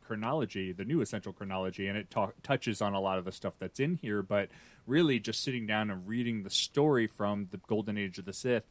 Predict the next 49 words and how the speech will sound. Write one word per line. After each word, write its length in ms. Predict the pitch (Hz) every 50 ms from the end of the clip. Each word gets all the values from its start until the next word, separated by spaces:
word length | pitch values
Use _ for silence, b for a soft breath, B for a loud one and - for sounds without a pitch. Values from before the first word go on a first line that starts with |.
| b b b b b b
you 180 | b 120 139 147
get 260 | 123 - 147 139 135
a 60 | 113
feeling 720 | - - - - 117 123 135 156 165 185 202 214 233 233 - 151
like 180 | 139 139 -
it's 220 | 135 127 - - -
touching 420 | - - 135 135 - 151 139 135
on 160 | 123 127 127
stories 400 | 123 - - 120 120 127 131 113
that 100 | - 120
were 120 | 113 107 101
written 260 | 104 131 139 113 113
previously, 640 | - - 143 147 156 139 123 123 - - 120 113
but 240 | 107 - 113 - -
since 200 | - 139 131 117
they're 300 | - - 120 120 123 120
in 120 | 117 113 101
the 60 | 95
future, 680 | - - - 196 269 285 - - - 98 90 95 98 b b b b b b b b b _ _ -
that 440 | 117 117 120 117 113 110 110 110 104 -
it 140 | 117 113 104
really 380 | 107 123 139 139 139 131 120
has 220 | - 123 113 - -
to 220 | - 113 104 95 90
reintroduce 1200 | 104 110 117 120 120 117 110 107 104 104 - _ - 123 123 120 - - 107 98 117 131 127 -
a 60 | 107 95
lot 240 | 98 95 95 92
of 80 | 92 -
stuff. 340 | - - - 92 90 87 - _ _ b b b b b b b _ _ - -
And 360 | 113 110 107 107 104 107 107
it, 220 | 117 113 113 113 -
it 100 | 143 135
does 220 | - 180 226 214
it 60 | 139 104
rather 360 | 98 110 120 127 113 107 101
well. 400 | 98 107 120 147 110 82 82 92
I 60 | 98
thought, 220 | 98 - 113 107 107
it, 180 | 95 95 107
like, 220 | 110 101 98 - 120
you 80 | 120
can 200 | - - 120 110
pick 220 | 98 - 135 127 -
up 160 | 117 107 -
the 80 | - -
Tales 300 | - 107 107 107 95 107
of 60 | 98
the 80 | 98 92
Jedi 600 | - 104 98 101 101 98 98 95 98 95 95